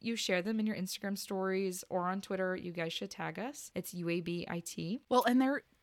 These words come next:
Speaker 2: they look like literal badges that you would put on a, an apron or a vest or whatever, like a badge of honor. And it's kind of fun and positive.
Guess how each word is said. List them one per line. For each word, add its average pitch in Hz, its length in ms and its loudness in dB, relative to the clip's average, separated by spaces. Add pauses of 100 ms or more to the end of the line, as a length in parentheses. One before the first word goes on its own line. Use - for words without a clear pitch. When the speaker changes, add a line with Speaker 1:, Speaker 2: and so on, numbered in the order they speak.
Speaker 2:
they 285 280 2
look 226 340 2
like 185 440 2
literal 180 460 0
badges 160 580 -6
that 226 120 0
you 269 160 0
would 277 180 0
put 196 360 2
on 180 640 0
a, 170 380 0
an 180 140 -4
apron 160 640 -4
or 160 560 -6
a 170 80 -6
vest 160 420 -4
or 160 80 -6
whatever, 165 580 -2
like 160 160 -10
a 165 60 -8
badge 160 260 -6
of 156 80 -12 (120)
honor. 151 520 -6
And 294 100 -2
it's 370 120 -8
kind 415 180 0
of 381 60 -8
fun 381 320 -2
and 254 140 0
positive. 269 480 0